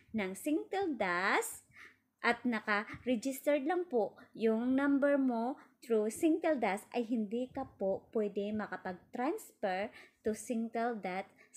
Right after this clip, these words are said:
Pinaw. Dahil ang pwede lang po ay singtildas at singtildas number. Ganun lang po. Dapat pareho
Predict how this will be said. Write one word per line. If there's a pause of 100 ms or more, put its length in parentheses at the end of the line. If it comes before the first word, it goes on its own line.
(520)
Pinaw. (300)
Dahil
ang
pwede
lang
po (320)
ay (240)
singtildas (560)
at
singtildas
number.
Ganun
lang
po. (240)
Dapat (480)
pareho